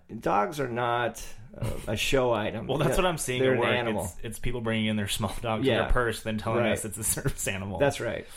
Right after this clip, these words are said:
Speaker 1: That's right. And the, and the dog doesn't know it's little. The dog, you know, little dogs, they want, they want to do stuff. They wanna walk. They wanna run. They don't wanna be in a little purse all day,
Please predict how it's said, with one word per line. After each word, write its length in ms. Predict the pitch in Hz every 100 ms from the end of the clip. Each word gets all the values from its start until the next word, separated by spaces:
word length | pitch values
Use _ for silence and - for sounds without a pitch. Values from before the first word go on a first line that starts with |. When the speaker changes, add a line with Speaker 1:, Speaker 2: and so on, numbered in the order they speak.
| -
Speaker 1:
That's 200 | - 101 -
right. 200 | 80 -
And 240 | - 180
the, 140 | 185 -
and 120 | 170
the 40 | 175
dog 320 | 180 208 214
doesn't 200 | 175 151
know 120 | 120
it's 120 | 113
little. 300 | 107 113 143
The 80 | 160
dog, 360 | 131 156 175 165 -
you 80 |
know, 300 | 156 156 165 -
little 260 | - 175
dogs, 400 | 185 196 214 170
they 160 | - 156
want, 360 | 180 180 - - - -
they 120 | 147
want 220 | 165 180
to 60 | 160
do 140 | 165 190
stuff. 440 | - 127 101 -
They 80 | 123
wanna 180 | 131 131
walk. 320 | 139 139 -
They 80 | 120
wanna 160 | 110
run. 480 | 107 123 127 110 104 - - - - - - -
They 100 | -
don't 120 | 156 165
wanna 180 | 156 117
be 140 | 131
in 80 | 123
a 40 |
little 180 | 120 107
purse 320 | - - 107
all 140 | - -
day, 200 | -